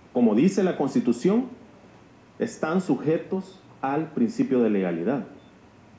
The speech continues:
Solo pueden ejecutar las actividades y las acciones que conforme a la ley les corresponde, y no una interpretación como se dio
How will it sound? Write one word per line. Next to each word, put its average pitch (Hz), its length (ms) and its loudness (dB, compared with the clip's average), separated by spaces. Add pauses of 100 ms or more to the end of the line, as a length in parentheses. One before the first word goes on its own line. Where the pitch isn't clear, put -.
(140)
Solo 170 460 0
pueden 151 320 2
ejecutar 135 540 0
las 143 200 0
actividades 117 840 0 (600)
y 123 80 2
las 107 160 2
acciones 147 460 0
que 104 140 -2
conforme 107 420 0
a 104 40 0
la 101 120 0
ley 107 280 0 (760)
les 214 160 0
corresponde, 113 720 0 (1000)
y 156 120 4
no 143 180 6
una 160 240 2
interpretación 151 800 0
como 113 260 2
se 107 160 0
dio 117 300 4